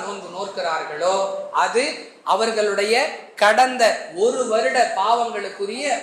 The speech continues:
பரிகாரமாக ஆகிவிடும் என்று சொல்லுகிறார்கள். இரண்டு நாட்கள் நோன்பு நோற்பது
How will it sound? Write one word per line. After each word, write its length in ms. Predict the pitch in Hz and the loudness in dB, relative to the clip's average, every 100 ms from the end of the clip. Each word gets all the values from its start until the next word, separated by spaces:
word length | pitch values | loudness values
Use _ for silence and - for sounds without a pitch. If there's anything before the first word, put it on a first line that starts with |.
| - | -4
பரிகாரமாக 920 | 190 269 262 269 262 247 214 226 233 | -4 -4 -4 0 2 2 0 -6 -4
ஆகிவிடும் 720 | 185 190 208 214 196 202 220 | -2 -2 -2 -4 -2 -2 -2
என்று 160 | 190 180 | -8 -6
சொல்லுகிறார்கள். 720 | 180 175 165 156 147 143 131 - _ _ _ _ | -6 -6 -6 -4 -4 -6 -14 -16 _ _ _ _
இரண்டு 300 | 175 226 214 | -4 -2 -2
நாட்கள் 460 | 214 226 - 247 214 | -2 -2 0 -2 -2
நோன்பு 300 | 208 233 208 | -4 -6 -6
நோற்பது 840 | 175 160 151 135 160 226 277 - | -6 -8 -8 -4 2 2 2 -6